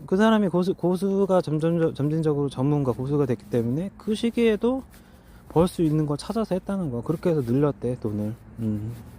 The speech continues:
뭐 그런 방법이 있고, 예, 그런 것 같아요. 예, 결국에는 뭐다? 사업 아니면 투자. 이 두 가지 방법밖에 없어. 빠르게 부자 되는 방법. 대신에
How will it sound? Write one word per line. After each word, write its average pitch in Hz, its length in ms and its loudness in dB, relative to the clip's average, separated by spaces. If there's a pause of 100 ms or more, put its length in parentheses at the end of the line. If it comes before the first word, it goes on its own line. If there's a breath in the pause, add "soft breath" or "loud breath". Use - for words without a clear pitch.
(880 loud breath)
뭐 135 140 -2
그런 180 360 4
방법이 147 420 0
있고, 135 580 -6
예, 110 340 -8
그런 170 140 -4
것 165 160 -2
같아요. 165 180 -8
예, 156 480 -10 (560)
결국에는 160 420 -4
뭐다? 117 260 -6 (1000)
사업 190 380 0
아니면 131 360 -4
투자. 120 400 -10 (260)
이 123 80 -4
두 139 160 -4
가지 190 220 4
방법밖에 165 540 -2
없어. 98 240 -16 (1120)
빠르게 180 320 2
부자 123 200 -2
되는 107 220 -6
방법. 107 320 -14
대신에 160 540 0